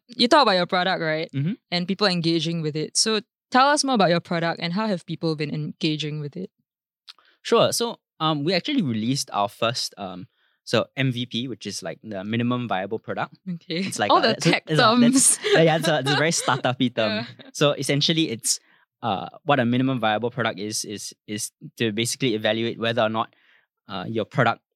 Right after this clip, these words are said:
Speaker 2: would be successful if released. So you're really assessing the core, um, the core contributions in, of, of your product in solving a problem.
Speaker 1: Mm-hmm.
Speaker 2: So we released our, uh,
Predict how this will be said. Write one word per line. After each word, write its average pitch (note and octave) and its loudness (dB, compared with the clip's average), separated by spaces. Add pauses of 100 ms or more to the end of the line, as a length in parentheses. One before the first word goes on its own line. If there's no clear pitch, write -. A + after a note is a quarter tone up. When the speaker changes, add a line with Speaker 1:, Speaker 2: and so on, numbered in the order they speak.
(160)
Speaker 2:
would A#2 -6
be A2+ -8
successful A#2 -4
if - -8
released. A2+ -4 (280)
So B2+ 6
you're A#2+ 4
really B2 0
assessing A#2 -4
the F#2+ -8
core, A#2+ -2 (480)
um, C#2 -12 (360)
the - -6
core C3+ 6
contributions A#2+ -2 (140)
in, G2+ -6
of, A2 -6
of G#2+ -10
your G#2 2
product A#2 0
in G#2+ -10
solving G#2+ -2
a F2+ -8
problem. G2+ -6 (120)
Speaker 1:
Mm-hmm. F3 -6 (920)
Speaker 2:
So - 4
we D3 2
released E3+ 2
our, A2 2 (340)
uh, F#2+ -4